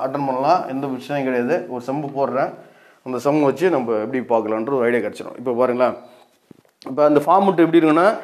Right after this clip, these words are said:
M into dx plus N into dy, இப்படி தான் இருக்கும் உங்களுக்கு. ஒரு சம் கொடுக்குறோம், தெளிவா பார்த்துங்க. ஒரு சம் நடத்தணும்னா அதே மாடல்ல இப்போ நான் மெட்டீரியல் ரெடி பண்றதுல ஒரு சம் கொடுத்துட்டு, ரெண்டு மூணு சம் கொடுத்துட்டு, அதே மாடல் உங்களுக்கு ஒர்க் அவுட் பண்ண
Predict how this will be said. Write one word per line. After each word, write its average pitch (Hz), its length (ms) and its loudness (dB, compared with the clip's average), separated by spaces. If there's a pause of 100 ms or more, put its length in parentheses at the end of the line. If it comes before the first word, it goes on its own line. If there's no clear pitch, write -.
(540)
M 180 60 0 (100)
into 180 300 4 (260)
dx 156 400 4
plus 147 180 2 (140)
N 160 40 4 (100)
into 151 240 0
dy, 135 40 2 (280)
இப்படி 139 180 -4
தான் 156 120 4
இருக்கும் 127 200 -2
உங்களுக்கு. 117 260 0 (640)
ஒரு 131 140 -2
சம் 143 220 2
கொடுக்குறோம், 131 400 2
தெளிவா 135 220 2 (120)
பார்த்துங்க. 113 340 -2
ஒரு 139 140 0
சம் 190 120 4 (100)
நடத்தணும்னா 170 400 2
அதே 170 160 6
மாடல்ல 165 220 2
இப்போ 156 120 2 (100)
நான் 139 200 4
மெட்டீரியல் 170 320 2
ரெடி 165 160 4
பண்றதுல 156 380 4
ஒரு 151 140 4
சம் 175 220 2
கொடுத்துட்டு, 151 320 2 (120)
ரெண்டு 143 220 0
மூணு 143 140 0
சம் 151 160 2
கொடுத்துட்டு, 151 300 0 (540)
அதே 151 200 4
மாடல் 175 260 2
உங்களுக்கு 170 260 4
ஒர்க் 160 140 2
அவுட் 175 140 -2
பண்ண 156 140 4